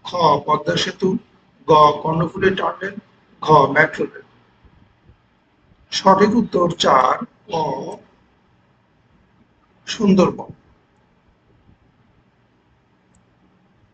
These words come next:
পাঁচ নাম্বার, জুলাই ঘোষণাপত্র কবে পাঠ করা হয়? ক পয়লা আগস্ট দুই হাজার পঁচিশ, খ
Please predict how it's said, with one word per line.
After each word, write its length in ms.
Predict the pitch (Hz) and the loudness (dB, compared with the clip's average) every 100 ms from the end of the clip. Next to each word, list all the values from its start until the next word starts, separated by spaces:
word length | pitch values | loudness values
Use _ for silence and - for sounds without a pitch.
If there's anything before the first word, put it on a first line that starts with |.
| _ _ _ _ _ - | _ _ _ _ _ -12
পাঁচ 180 | 180 180 - | -8 -8 -8
নাম্বার, 280 | - 233 - - - _ _ _ _ _ _ _ _ _ _ _ _ _ _ 156 | -10 -10 -12 -16 -20 _ _ _ _ _ _ _ _ _ _ _ _ _ _ -14
জুলাই 360 | 147 202 233 247 190 | 0 2 2 0 -2
ঘোষণাপত্র 580 | 190 226 220 220 214 233 220 - | -2 -2 -2 -4 -4 -2 -2 -2
কবে 280 | 175 185 202 190 | -4 0 -2 -2
পাঠ 180 | 165 165 - | -8 -8 -12
করা 220 | 143 131 - | -10 -10 -14
হয়? 200 | - _ _ _ _ _ _ _ _ _ _ _ _ _ _ - | -20 _ _ _ _ _ _ _ _ _ _ _ _ _ _ 0
ক 20 | 185 185 160 151 - | 6 8 8 4 2
পয়লা 320 | 180 180 202 208 185 | 0 2 4 6 6
আগস্ট 260 | 196 208 - | 4 0 0
দুই 100 | 185 170 | -6 -4
হাজার 200 | 190 - | -4 -10
পঁচিশ, 360 | 185 - 214 202 | -16 -10 -4 -2
খ 20 | - | -2